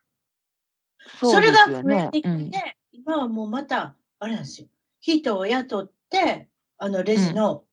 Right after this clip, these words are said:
Speaker 2: さんとかおじさんがいるようになるんじゃないかとか。
Speaker 1: ああ、そりゃそうですよ。なんかたまたまちょうど昨日ニュースに、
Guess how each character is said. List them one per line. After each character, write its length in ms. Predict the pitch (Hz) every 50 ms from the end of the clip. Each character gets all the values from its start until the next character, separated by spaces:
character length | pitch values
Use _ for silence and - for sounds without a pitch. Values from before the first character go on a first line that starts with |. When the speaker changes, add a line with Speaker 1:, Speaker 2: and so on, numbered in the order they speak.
| _ _ _ _ _ _
Speaker 2:
さ 160 | - 180 185 180
ん 60 | 170
と 100 | 165 147
か 80 | 147
お 80 | 170 180
じ 120 | 165 170
さ 180 | 156 - 170 165
ん 80 | 165 185
が 140 | 240 247
い 120 | - - 190
る 100 | 175 196
よ 120 | 180 175
う 40 | 160
に 60 | 147
な 120 | 139 156 180
る 120 | 214 254
ん 40 | 240
じ 100 | 180 139
ゃ 40 | 139
な 100 | 139 143
い 60 | 139
か 120 | - - 139
と 120 | - -
か。 220 | - - 139 - - _ _ _ _ _ _ _ _ _ _ _ _ - - - - - - - _ _ _ _ _ -
Speaker 1:
あ 440 | - 185 196 196 185 180 175 165 160
あ、 40 | -
そ 80 | - 196
り 100 | 226 294
ゃ 60 | 311
そ 160 | - - 403
う 40 | 370
で 100 | 254 226
す 60 | 220
よ。 60 | 208 180
な 120 | 208 -
ん 20 |
か 100 | - -
た 120 | - 392 427
ま 160 | 466 466 453
た 100 | 440 440
ま 160 | 427 427 427
ち 80 | - 269
ょ 120 | 240 247
う 40 | 277
ど 240 | 220 185 170 160 156
昨 420 | 165 170 - _ _ - 302 294
日 200 | 254 196 170 160
ニ 160 | 175 214 269
ュ 40 | 254 233
ー 20 |
ス 160 | 220 - 165
に、 340 | 160 156 147 143 131 -